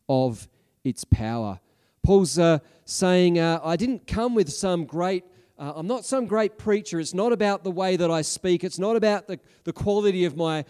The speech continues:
my words and that I convince you with my eloquence or my great reason.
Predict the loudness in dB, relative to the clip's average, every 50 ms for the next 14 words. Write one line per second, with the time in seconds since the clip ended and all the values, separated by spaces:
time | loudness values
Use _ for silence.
0 | -14 _ -4 -2 0 0 0 0 0 0 2 2 2 2 0 -2 -4 -4 -2 -2
1 | -2 -2 -4 -4 -6 -6 -6 -4 -4 -4 -4 -4 -4 -4 -2 -2 0 -2 -2 -2
2 | -2 -4 -4 -4 -2 0 2 2 0 0 -2 -4 -4 -4 -6 -6 -4 -6 -6 -4
3 | 0 0 2 2 0 -2 -4 -4 -2 -2 -2 -2 -4 -8 -8